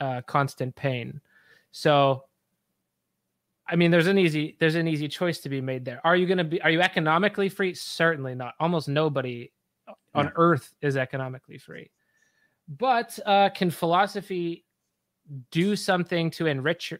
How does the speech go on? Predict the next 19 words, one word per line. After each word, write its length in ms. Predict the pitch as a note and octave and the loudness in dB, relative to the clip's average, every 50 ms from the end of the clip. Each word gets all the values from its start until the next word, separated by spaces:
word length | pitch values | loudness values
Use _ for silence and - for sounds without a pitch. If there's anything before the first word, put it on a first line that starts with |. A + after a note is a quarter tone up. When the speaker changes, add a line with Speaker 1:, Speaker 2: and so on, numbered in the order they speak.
| _ _ | _ _
Speaker 1:
your 260 | C#3 C#3+ C#3+ C#3 C3+ | -6 -4 -2 -2 -2
life? 480 | C3 C3 C3 D3 E3+ E3+ D#3+ - - - _ | -4 -4 -4 -4 -4 -6 -8 -12 -20 -16 _
And 200 | C#3+ C3+ C#3 C3+ | -8 -8 -8 -6
can 160 | - D3+ C#3 | -6 -6 -4
you, 280 | C#3 C3+ C3+ C3 B2 B2 - _ _ _ _ _ _ _ _ _ _ _ _ _ - | -4 -4 -4 -6 -8 -10 -14 _ _ _ _ _ _ _ _ _ _ _ _ _ -12
I 120 | - C3+ | -10 -8
guess, 380 | C3 C3 C#3+ D3 C#3 - - - _ _ _ - | -2 0 0 0 0 -2 -8 -14 _ _ _ -8
choose 340 | - - - - E3+ E3+ E3 | -6 -4 0 2 0 0 0
to 100 | - E3 | -2 -4
spend 300 | D3 - - D#3 D3 D3 | -4 0 0 2 2 4
your 120 | C#3+ D3 C3+ | 2 2 0
time 280 | - - C#3+ C#3+ C#3+ | 0 -2 -2 0 0
on 160 | C#3 C3+ C3 | 0 -2 0
that 280 | B2+ C#3+ C#3+ D#3+ - - _ _ | 0 2 2 2 0 -2 _ _
instead 400 | D3+ C#3 B2+ - - D3 C#3+ C#3 | -4 -4 -4 -4 -2 0 2 2
of 220 | C#3 C3+ B2 - _ _ _ _ _ _ _ _ | 2 0 -2 -6 _ _ _ _ _ _ _ _
watching 600 | - C#3+ C#3 C#3 - - D3+ C#3+ C#3 C3+ C#3 C3+ - _ _ _ _ _ _ _ _ - | -4 -4 -4 -4 -2 -2 -2 -2 0 -2 -4 -6 -8 _ _ _ _ _ _ _ _ -8
Avengers 680 | C3+ B2+ C#3 C#3 C#3+ C#3+ C#3 C#3+ C#3 C3+ B2+ A2 - - _ _ - | -4 0 0 0 0 0 0 0 0 -2 -4 -6 -12 -18 _ _ -4
eight 360 | D3+ C#3+ D3 E3+ E3+ - - | -2 -2 0 -2 -4 -8 -14